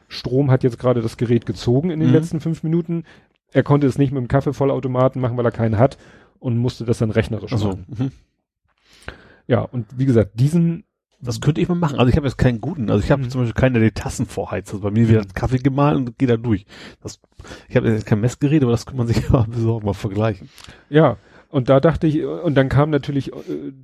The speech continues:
Speaker 1: da wieder dieser, diese Diskussion, ja, aber und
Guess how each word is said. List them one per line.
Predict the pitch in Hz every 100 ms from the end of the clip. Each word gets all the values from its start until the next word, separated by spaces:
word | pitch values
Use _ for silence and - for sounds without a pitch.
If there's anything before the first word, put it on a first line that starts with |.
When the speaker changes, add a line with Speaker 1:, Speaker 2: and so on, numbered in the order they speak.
| 120 120
Speaker 1:
da | 127 120
wieder | 139
dieser, | 123 117 120 117
diese | 120 120
Diskussion, | 110 113 117 - 117
ja, | 113 127 113 -
aber | 127 131 123 139
und | 127 123 117